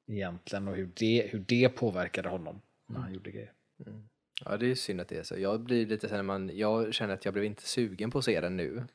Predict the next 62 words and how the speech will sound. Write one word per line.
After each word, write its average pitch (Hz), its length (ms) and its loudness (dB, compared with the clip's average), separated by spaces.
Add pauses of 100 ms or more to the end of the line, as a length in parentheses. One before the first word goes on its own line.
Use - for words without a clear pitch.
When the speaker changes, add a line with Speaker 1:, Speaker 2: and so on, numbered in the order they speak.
(180)
Speaker 2:
mer 98 220 -2
än 80 80 -2
vad 85 80 0
jag 82 40 2
var 71 100 0
innan, 90 360 -6
när - 100 -12
man 90 120 -4
hör. 92 260 -4 (120)
Speaker 1:
Mm. 95 120 0 (320)
Speaker 2:
För 95 80 -2
jag 98 160 4
hade 107 120 6
ju 117 60 4
hoppats 120 380 -2
på 87 240 -2
att... - 260 -6 (640)
Eh, 78 360 -4 (220)
för - 140 -4
det 120 60 6
är 120 40 6
klart 123 300 8
att 101 80 0
det 107 80 -2
finns, 101 520 0 (180)
det 117 80 -2
är 113 200 -4
klart 127 200 2
att 104 80 -6
det 104 80 0
finns, 117 240 0
alltså 117 180 4
Rocky 120 340 0
är 107 40 -2
jätteviktigt 92 500 -2
att 131 40 6
ha 135 40 6
med, 104 240 0
det 104 60 -2
tycker 101 160 -2
jag - 20 4
är 90 80 0
intressant. 98 460 -6 (500)
Men - 180 -6
sen 107 120 0
så 143 100 6
är 117 100 10
det 104 60 4
precis - 280 -2
som 113 140 -2
i 120 80 4
Arnold-dokumentären 95 1040 2
och 110 60 2
även 98 140 -2
den 98 120 -2
som - 100 -6
vi 92 60 -6
sett 95 160 -6
av 92 60 -6
Michael 90 280 -6
J 92 80 -2
Fox, - 360 -4